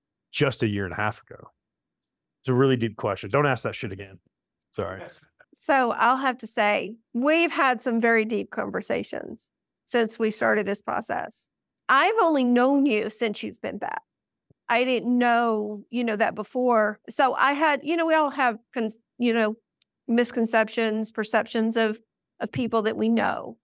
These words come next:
Speaker 2: When I started reading the story, and this is the power of the story, I think. When I started reading the story, I may get emotional here.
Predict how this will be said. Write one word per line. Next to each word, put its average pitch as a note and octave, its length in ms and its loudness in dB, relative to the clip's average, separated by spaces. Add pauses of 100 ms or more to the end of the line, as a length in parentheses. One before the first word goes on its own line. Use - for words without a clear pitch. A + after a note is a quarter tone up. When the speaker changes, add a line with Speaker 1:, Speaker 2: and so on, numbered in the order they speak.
(260)
Speaker 2:
When D4 220 4
I C#4 80 4
started B3 420 2
reading A3 400 -2
the A3 80 -2
story, A3 200 0
and A3 80 -2
this D#4 120 -6
is G4 80 -8
the F#4 100 -4
power B3 320 2
of G#3+ 100 -6
the G3+ 60 -8
story, - 320 -6
I - 60 -6
think. - 300 -10 (640)
When A#3+ 120 0
I B3 100 4
started C#4+ 340 2
reading B3 320 2
the A#3 60 0
story, A3+ 540 -4 (840)
I D4 100 4
may G#4+ 140 2
get C4+ 160 2
emotional E4 540 4
here. A#3 360 2